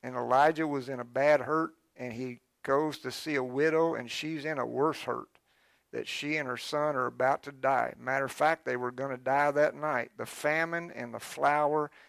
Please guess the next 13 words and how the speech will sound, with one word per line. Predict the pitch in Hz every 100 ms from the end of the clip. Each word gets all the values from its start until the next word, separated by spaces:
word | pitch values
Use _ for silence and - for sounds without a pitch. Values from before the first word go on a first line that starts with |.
| _ _
and | 131 123
the | 123 127 -
oil | 143 151 147 147 143 151 _ _ _ _ _ _ _ _ _ _ _ _ _ _ _ _ _ _
were | - 127
gone | 127 131 147 151
except | 135 - 139 135
for | -
the | 123
last | 123 139 139 120 123
biscuit | 131 131 - 139 - _ _ _ _ _ _ _ _ _
in | 135 131
the |
cabinet. | 117 131 123 110 -